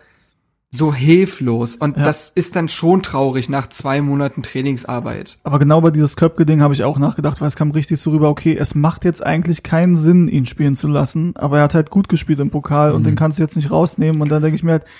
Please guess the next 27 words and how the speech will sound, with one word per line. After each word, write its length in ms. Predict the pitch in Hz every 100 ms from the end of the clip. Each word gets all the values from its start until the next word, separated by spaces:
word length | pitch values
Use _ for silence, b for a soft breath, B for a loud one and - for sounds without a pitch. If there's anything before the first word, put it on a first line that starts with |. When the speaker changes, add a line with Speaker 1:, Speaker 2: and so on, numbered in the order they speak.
| B B
Speaker 2:
da 100 | -
musst 200 | 160 175
du 60 | 196
aber 160 | 165
eigentlich 200 | 151 180
als 160 | 175 165
Trainer 320 | - 175 175
ihm, 60 | 170 - - - - - - -
äh, 40 |
gegen, 200 | 156 165
ihm 180 | 165 175
gegenüber 340 | 170 170 165
argumentieren, 560 | 160 165 165 160 180 160
„Ey, 220 | - 156
das 160 | 151 156
war 180 | 151 151
wirklich 300 | 175 175 -
gut, 360 | 170 180 -
aber 180 | 147 151
gegen 200 | 156 151
Mainz 260 | 151 160 165
ist 60 |
einfach 240 | 160 151 143
ein 80 |
anderer 300 | 151 165 160
Spielplan 420 | 156 165 151 147 147
gefragt.“ 540 | 143 151 156 165